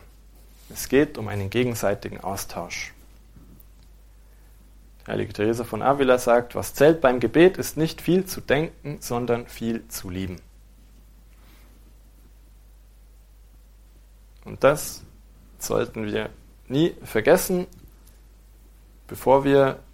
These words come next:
von irgendwelchen anderen Voraussetzungen reden, von inneren Haltungen, von Einstellungen reden.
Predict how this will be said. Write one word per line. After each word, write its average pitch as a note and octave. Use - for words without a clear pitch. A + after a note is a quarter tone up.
von -
irgendwelchen C#3+
anderen C3+
Voraussetzungen C3+
reden, B2+
von G#2
inneren A2
Haltungen, C3
von -
Einstellungen C3
reden. A#2+